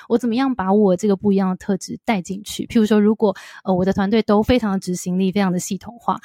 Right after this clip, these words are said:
但是我好像有时候会有一些天马行空的 idea，然后譬如说像你的这种战略的天赋，有时候我可能会想到一些新的做法，可以帮助我们的效率提升。那也许我可以就站在这个位置，时不时的给大家一些新的 idea，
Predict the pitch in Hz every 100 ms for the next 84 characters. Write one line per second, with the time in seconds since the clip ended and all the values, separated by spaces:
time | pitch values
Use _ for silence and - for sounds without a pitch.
0 | - - 269 285 226 185 247 180 202 202
1 | 208 180 180 185 202 185 180 175 170 180
2 | 196 208 - - - _ 190 180 196 208
3 | - 202 196 196 196 202 202 185 190 214
4 | 185 - 226 208 214 180 185 185 180 -
5 | 190 - - 277 370 359 339 214 254 269
6 | 185 190 196 202 208 190 - 302 320 294
7 | 196 226 190 202 185 202 208 226 277 214
8 | 214 190 185 180 180 - - - - 226
9 | - - 330 277 240 220 180 - 190 240
10 | 202 - 208 - 233 214 202 185 190 185
11 | 180 - 208 - - 214 330 - 196 190
12 | 180 196 190 185 190 185 190 180 214 214
13 | - 202